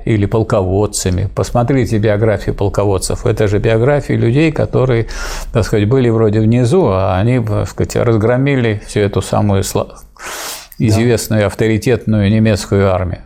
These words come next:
Speaker 2: Да. Значит, возвращаемся к организации власти. Во-первых, у нас нет разделения. Во-вторых, для, э, сказать просто «нет разделения» — это как бы, ну, четко определить, э, что и как, но, с другой стороны, это нужно раскрыть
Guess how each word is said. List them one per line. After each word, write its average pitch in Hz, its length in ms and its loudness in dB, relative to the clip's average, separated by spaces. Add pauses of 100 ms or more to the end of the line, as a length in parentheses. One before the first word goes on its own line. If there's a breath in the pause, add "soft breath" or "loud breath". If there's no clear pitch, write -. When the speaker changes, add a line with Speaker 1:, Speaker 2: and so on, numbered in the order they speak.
(400)
Speaker 2:
Да. 107 380 -2 (760 loud breath)
Значит, 123 460 0
возвращаемся 170 1200 2 (260)
к 147 60 -2 (1040)
организации 127 720 0
власти. 101 300 -2
Во-первых, 185 540 0
у 123 60 2
нас 151 340 0
нет 127 420 2
разделения. 107 640 0 (920 loud breath)
Во-вторых, 165 720 -2 (120)
для, 123 200 2
э, 113 920 -8
сказать 135 560 -2
просто 135 320 0
«нет 127 280 2
разделения» — 127 840 0
это 160 260 0
как 127 280 -2
бы, 123 140 2
ну, 123 280 0
четко 107 640 -2
определить, 117 720 0
э, 110 240 -4
что - 320 0
и 127 80 2
как, 202 260 -2
но, 120 120 2
с 104 40 -2
другой 151 360 0
стороны, 113 320 0
это 127 240 -2
нужно 151 280 2
раскрыть 139 600 -2